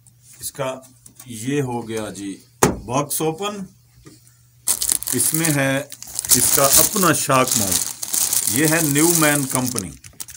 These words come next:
इसका अपना ओरिजिनल शॉक माउंट है। ये काफ़ी अच्छा, काफ़ी वज़नी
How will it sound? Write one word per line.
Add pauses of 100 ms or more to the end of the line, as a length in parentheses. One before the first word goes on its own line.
(800)
इसका
अपना
ओरिजिनल
शॉक
माउंट
है।
ये (1200)
काफ़ी
अच्छा,
काफ़ी
वज़नी